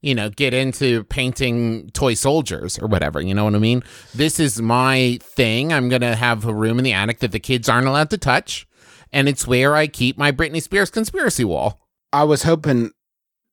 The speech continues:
Speaker 2: to spend, I had it penciled in this week's intro to talk about the theatrical <laughs> release of Scoob.
Speaker 1: Uh-huh.
Speaker 2: And I did, and I, of course, have been denied that. Um,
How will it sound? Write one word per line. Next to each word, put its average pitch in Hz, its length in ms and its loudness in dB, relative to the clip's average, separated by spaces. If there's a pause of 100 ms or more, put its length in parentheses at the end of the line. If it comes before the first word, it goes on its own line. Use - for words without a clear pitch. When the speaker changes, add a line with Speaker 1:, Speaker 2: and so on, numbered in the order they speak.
(100)
Speaker 2:
to 127 140 -4
spend, 113 480 -4 (140)
I 131 80 2
had 127 400 0 (120)
it 110 140 -8
penciled 123 460 -2
in 107 320 -8
this 107 240 -6
week's 104 200 -4
intro 107 360 -2
to 101 100 -2
talk 110 320 -2
about 92 420 0
the 87 140 -6
theatrical - 680 -2
<laughs> 110 100 -4
release 135 380 0
of 113 100 0
Scoob. 139 760 0 (340)
Speaker 1:
Uh-huh. 127 280 0
Speaker 2:
And 139 100 4
I - 220 0
did, 196 220 2 (500)
and - 160 0 (140)
I, 190 120 2
of - 180 -8
course, 185 320 0
have 175 100 2
been 156 220 0
denied 135 580 2
that. 135 360 2 (760)
Um, 113 580 2